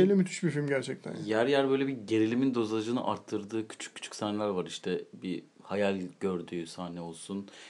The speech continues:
Speaker 2: işte senin bahsettiğin sahne olsun. Hatta bazen böyle tatlı ufak yakınlaşmalarda da o gerilim hissiyatını o kadar güzel arttırıyor ki işte, e, kadının perdenin arkasına geçtiği ve onun odaya girdiği anda orada çıkmak için elbisesini çıkarmaya çalıştığı sahneler falan.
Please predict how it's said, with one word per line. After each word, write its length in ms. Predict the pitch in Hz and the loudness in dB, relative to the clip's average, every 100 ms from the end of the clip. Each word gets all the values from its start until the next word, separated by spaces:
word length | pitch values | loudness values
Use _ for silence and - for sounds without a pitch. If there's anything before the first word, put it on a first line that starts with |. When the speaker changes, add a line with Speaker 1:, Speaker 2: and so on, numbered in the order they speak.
| - | -20
Speaker 2:
işte 180 | - 101 | -16 -8
senin 240 | 104 104 | -4 0
bahsettiğin 540 | 98 92 90 - 95 | -2 -2 -10 -8 -8
sahne 300 | 87 90 87 | -6 -6 -6
olsun. 420 | 87 85 - 101 101 - - | -6 -8 -6 -8 -8 -16 -20
Hatta 300 | - - 117 | -14 0 4
bazen 320 | 113 113 117 117 | 6 4 4 2
böyle 160 | 113 | 0
tatlı 540 | - 104 - 120 120 - - | -2 -4 -2 2 2 0 -8
ufak 320 | - 110 113 | -2 -2 0
yakınlaşmalarda 880 | 104 107 110 104 110 107 107 104 110 | -2 0 -2 -2 -2 2 2 2 2
da 60 | |
o 180 | 101 101 | 2 2
gerilim 320 | 101 101 107 | 0 0 0
hissiyatını 440 | 107 - 104 101 110 | -2 0 -2 0 -4
o 60 | 107 | 0
kadar 160 | 113 | 0
güzel 220 | 110 113 | 0 2
arttırıyor 380 | 110 107 120 131 | 2 0 -2 -2
ki 60 | 98 | -2
işte, 280 | - 101 95 - - - - | -6 -6 -6 -8 -16 -16 -6
e, 340 | 101 98 95 90 | -2 0 -2 -4
kadının 340 | - 107 110 107 | -4 -2 0 0
perdenin 420 | 107 104 107 110 | 2 2 2 0
arkasına 600 | 101 98 101 - 107 101 92 | 0 -2 -6 -4 -2 -2 -2
geçtiği 440 | 98 92 - 117 | -2 -4 0 2
ve 80 | 104 | 4
onun 280 | 92 98 104 | 4 2 0
odaya 280 | 95 104 101 | 0 4 2
girdiği 340 | 92 90 104 | 2 0 2
anda 180 | 98 95 | 2 0
orada 180 | 92 92 | -2 -4
çıkmak 260 | - 101 | -6 -8
için 120 | - 95 | -4 -4
elbisesini 420 | 92 - - 95 | -4 -8 -8 -8
çıkarmaya 320 | - 98 98 | -4 -2 -2
çalıştığı 440 | 90 92 - 98 92 | -4 -8 -8 -6 -6
sahneler 340 | 95 92 95 | -4 -4 -4
falan. 180 | 110 | -2